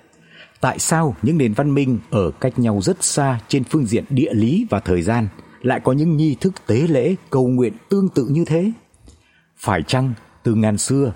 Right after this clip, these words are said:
đã có sự liên lạc, giao thiệp giữa những người của các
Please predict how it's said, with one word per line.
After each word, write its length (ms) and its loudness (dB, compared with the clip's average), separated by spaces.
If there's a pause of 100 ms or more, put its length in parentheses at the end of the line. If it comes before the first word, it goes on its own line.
đã 120 0
có 160 -2
sự 200 0
liên 240 2
lạc, 240 0 (260)
giao 340 0
thiệp 180 0 (180)
giữa 120 2
những 280 0
người 240 2 (360)
của 140 -2
các 180 -4